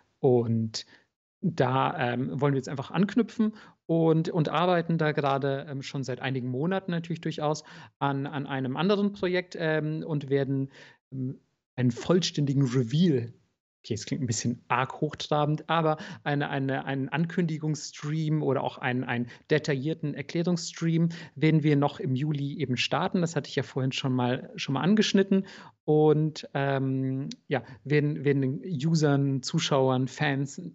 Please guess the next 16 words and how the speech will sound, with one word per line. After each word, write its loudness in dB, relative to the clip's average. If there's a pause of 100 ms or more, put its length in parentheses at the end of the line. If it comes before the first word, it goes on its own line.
(180)
dann -2
erklären, -4
was -6
es -10
damit -4
auf 0
sich -6
hat -4 (220)
und -2
hoffen -2
natürlich, -6
dass -4
sich -10
dieses, -6
dieses -4
Projekt 2